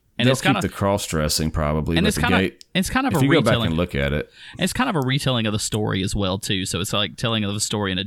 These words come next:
Speaker 1: different, almost a different set
Speaker 2: Well,
Speaker 1: of eyes
Speaker 2: dude,
Speaker 1: in a little bit. So
Speaker 2: that's how they could, that's what w-, our theory was when we did that podcast, that the safest way to do it is just to tell the story as it was and just say, "Hey, it was a different time, blah, blah, blah."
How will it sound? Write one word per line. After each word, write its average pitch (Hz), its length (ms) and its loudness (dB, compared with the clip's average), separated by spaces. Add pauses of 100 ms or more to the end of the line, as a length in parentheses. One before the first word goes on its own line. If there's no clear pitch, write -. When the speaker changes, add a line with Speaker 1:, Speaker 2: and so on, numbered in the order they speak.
(140)
Speaker 1:
different, 101 460 -4
almost 98 260 -4
a 98 60 -6
different 95 280 -2
set 107 120 4
Speaker 2:
Well, 104 180 6
Speaker 1:
of 104 160 4
eyes 87 140 2
Speaker 2:
dude, 87 100 2
Speaker 1:
in 90 80 2
a 101 60 -2
little 107 200 -2
bit. 113 320 -2
So - 200 -8 (200)
Speaker 2:
that's 107 220 0
how 135 100 4
they 110 80 2
could, - 220 0
that's 113 220 0
what 110 80 0
w-, 90 200 0
our 95 140 2
theory 90 340 2
was 76 300 0
when 90 60 0
we 80 80 2
did 78 160 0
that 78 180 -2
podcast, 78 520 0
that - 280 -4
the 87 260 -4
safest 117 440 0
way 98 100 2
to 82 80 0
do 82 180 0
it 73 60 0
is 73 100 -2
just - 280 -4
to 67 120 -4 (140)
tell 80 220 0
the 69 100 -4
story 65 340 -2
as 65 160 -2
it - 120 -4
was 50 480 -6 (140)
and 82 140 0
just 73 160 0
say, 71 160 0
"Hey, 87 100 2
it - 20 2
was 80 100 -2
a 85 60 0
different 78 300 -2
time, 76 300 0
blah, 71 160 0
blah, 69 140 -2
blah." 65 240 -2